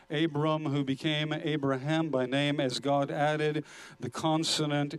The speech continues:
out of Yahweh to his name.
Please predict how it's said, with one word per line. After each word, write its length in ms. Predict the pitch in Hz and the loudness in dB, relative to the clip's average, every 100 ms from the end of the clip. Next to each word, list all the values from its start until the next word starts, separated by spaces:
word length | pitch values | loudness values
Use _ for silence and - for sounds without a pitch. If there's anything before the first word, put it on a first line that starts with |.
| - - | -12 -4
out 140 | 139 139 | 0 0
of 180 | 123 | 0
Yahweh 600 | 123 151 165 165 156 160 | 0 2 2 2 2 0
to 260 | 156 - 147 | 0 0 0
his 260 | 127 120 123 | 0 -2 -2
name. 460 | 147 156 156 151 | 0 0 0 -2